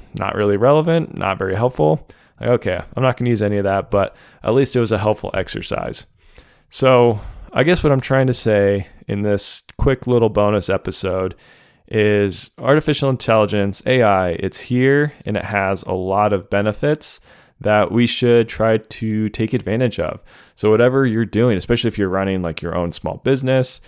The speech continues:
you need help with copywriting, you need help with, uh, just learning about something new, getting some ideas about something new, maybe that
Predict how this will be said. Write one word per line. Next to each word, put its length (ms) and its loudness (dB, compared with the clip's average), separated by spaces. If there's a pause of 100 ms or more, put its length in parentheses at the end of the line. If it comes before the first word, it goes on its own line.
(220)
you 100 -4
need 160 0
help 240 -4
with 200 -10
copywriting, 920 0
you 80 -2
need 200 -4
help 300 -2
with, 300 0 (340)
uh, 180 -8
just 480 -4 (960)
learning 480 2
about 240 0
something 340 -4
new, 240 2
getting 240 -2
some 160 -6
ideas 260 -2
about 140 -6
something 400 -6
new, 240 -2
maybe 220 -2
that 300 -4